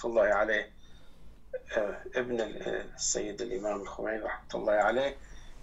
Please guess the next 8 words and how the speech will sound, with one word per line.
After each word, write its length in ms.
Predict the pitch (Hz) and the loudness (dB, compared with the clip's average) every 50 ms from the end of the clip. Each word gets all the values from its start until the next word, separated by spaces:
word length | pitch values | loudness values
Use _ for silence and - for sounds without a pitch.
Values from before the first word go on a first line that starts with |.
| - - | -4 0
يقول: 380 | 131 117 - - 143 135 127 127 | 2 2 2 2 0 0 0 -2
"كن-، 300 | - - - 131 127 127 - - - - | -4 -4 -2 -2 -2 -2 -4 -10 -12 -12
كنا 480 | - - 127 123 123 120 120 120 123 123 123 | -6 -2 0 2 4 4 4 4 2 0 2
نجلس، 600 | 123 123 120 113 107 113 110 - - - - - - - - - - - | 0 0 0 0 -4 -2 -2 -2 -2 -2 -4 -10 -10 -12 -10 -10 -6 -6
آه، 180 | - - 107 - - - - - - - - - - - - - - | -6 -6 -6 -10 -12 -16 -14 -14 -14 -14 -14 -16 -14 -16 -10 -2 2
يعني 340 | 117 107 101 107 113 117 | 2 4 4 2 0 -2
في 200 | 123 - - 120 | -6 -6 -8 -8
فناء، 600 | - - - 113 110 117 113 - - - - - | -8 0 0 2 4 4 4 4 2 0 -4 -10